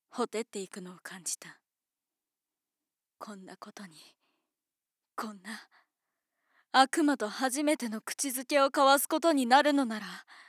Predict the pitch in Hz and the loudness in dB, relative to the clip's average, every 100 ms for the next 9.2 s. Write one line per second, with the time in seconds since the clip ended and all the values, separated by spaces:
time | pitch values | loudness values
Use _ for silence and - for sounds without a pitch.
0 | _ _ _ _ _ 226 233 214 220 226 | _ _ _ _ _ -10 -4 -2 0 0
1 | - 262 220 - - 302 285 254 - - | 0 -2 -4 -6 -2 0 2 0 -4 -6
2 | 247 277 269 277 247 320 - 320 294 285 | -4 -2 -2 -2 0 -2 -2 -4 -8 -6
3 | 226 208 196 _ _ _ _ _ _ _ | -8 -10 -16 _ _ _ _ _ _ _
4 | _ _ _ _ _ _ _ _ _ _ | _ _ _ _ _ _ _ _ _ _
5 | _ - - - - - - - - - | _ -4 -2 -4 -6 -12 -12 -12 -14 0
6 | 359 339 415 427 269 254 277 269 208 226 | 6 8 6 2 2 -2 -4 -6 -8 -10
7 | 214 - - - _ _ _ - 254 - | -14 -18 -20 -20 _ _ _ -12 -10 -8
8 | - 277 277 - 311 294 302 285 302 311 | -6 -4 -2 0 2 2 4 4 6 6
9 | 330 339 | 4 4